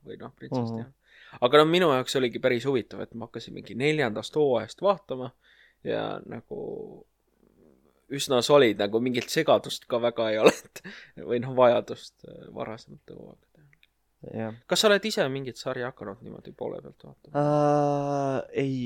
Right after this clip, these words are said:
Speaker 2: Äh, mul on see, et kui ma mingit sarja vaatan, ma tahan algusest lõpuni
Speaker 1: Mm.
Speaker 2: vaadata. Ja mul on hetkel, äh, ainult üks sari, mida ma vaatan, ja see on Breaking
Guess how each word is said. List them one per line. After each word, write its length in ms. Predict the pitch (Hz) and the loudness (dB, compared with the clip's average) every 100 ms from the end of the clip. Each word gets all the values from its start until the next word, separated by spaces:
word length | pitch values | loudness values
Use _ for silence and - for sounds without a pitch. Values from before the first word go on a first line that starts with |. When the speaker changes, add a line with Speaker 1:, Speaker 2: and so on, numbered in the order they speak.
| 120 | -4
Speaker 2:
Äh, 400 | 127 - 127 127 | -4 -4 -2 0
mul 180 | 131 160 | 0 2
on 140 | 190 147 | 2 0
see, 280 | 151 135 117 | -2 -2 -4
et 180 | - | -6
kui 100 | - | -6
ma 100 | 139 | -6
mingit 280 | 151 156 - | -4 -8 -8
sarja 300 | - 139 127 | -6 -4 -2
vaatan, 260 | 120 120 110 | -2 -4 -6
ma 80 | 110 | -4
tahan 160 | 117 | 0
algusest 540 | 127 139 127 113 107 113 | 2 0 -2 -10 -10 -6
lõpuni 320 | 110 - 104 | -6 -4 -4
Speaker 1:
Mm. 60 | 123 | -4
Speaker 2:
vaadata. 320 | 104 - 107 - _ _ _ _ _ _ | -6 -8 -12 -12 _ _ _ _ _ _
Ja 160 | - 117 | -2 0
mul 300 | 123 131 143 | 2 2 2
on 180 | 127 120 | 2 0
hetkel, 760 | 131 147 _ - 120 113 113 110 | -4 -6 _ -8 -6 -4 -6 -4
äh, 340 | 107 107 107 - | -4 -4 -6 -2
ainult 300 | 143 156 - | -2 -2 -4
üks 180 | - - | -10 -2
sari, 300 | 123 151 226 _ | -2 -2 -6 _
mida 280 | - 117 139 | -12 -8 -4
ma 120 | 131 | -4
vaatan, 480 | 127 123 - 127 123 139 | -4 -6 -8 -10 -10 -10
ja 220 | - 117 | -8 -6
see 120 | 113 120 | -4 -6
on 80 | |
Breaking 380 | 117 139 - 113 | -4 -4 -6 -14